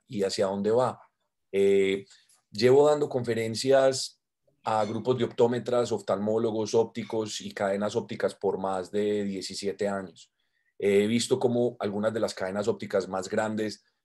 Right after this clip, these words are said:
eh, de Centroamérica o, o de América Latina han tenido fusiones con otras ópticas muy grandes de Europa. Eh, he visto cómo el mercado de lentes de contacto cada vez está, eh, más competido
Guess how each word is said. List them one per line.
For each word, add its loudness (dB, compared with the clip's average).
eh, -2
de -4
Centroamérica 0
o, 0
o -2
de -2
América -4
Latina -2
han -4
tenido -4
fusiones -4
con -4
otras -2
ópticas -4
muy -8
grandes -2
de -4
Europa. 0
Eh, 0
he -2
visto -2
cómo 2
el 0
mercado 2
de 0
lentes -2
de 0
contacto 0
cada 2
vez -2
está, 0
eh, 0
más 0
competido 0